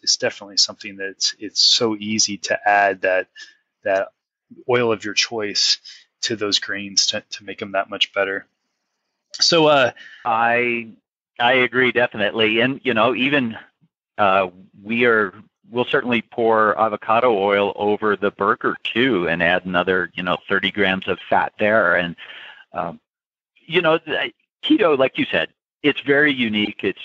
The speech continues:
Speaker 2: or, or very individual, I guess. Everybody has their own take, and everybody's body is different. And, you know, depending upon how insulin resistant you are or not, that'll impact how, you know, what you,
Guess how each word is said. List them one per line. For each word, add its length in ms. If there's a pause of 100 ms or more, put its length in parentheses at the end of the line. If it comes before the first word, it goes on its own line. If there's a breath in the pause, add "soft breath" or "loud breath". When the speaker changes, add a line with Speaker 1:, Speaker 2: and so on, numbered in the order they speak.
Speaker 2:
or, 220
or 80
very 280
individual, 600
I 100
guess. 320
Everybody 400
has 200
their 120
own 140
take, 380
and 100
everybody's 420
body 380
is 160
different. 460
And, 180 (640 loud breath)
you 100
know, 320 (500)
depending 400
upon 320
how 220
insulin 500
resistant 600 (100)
you 180
are 340
or 220
not, 480 (100)
that'll 380 (240)
impact 520
how, 500 (880)
you 80
know, 240 (200)
what 200
you, 100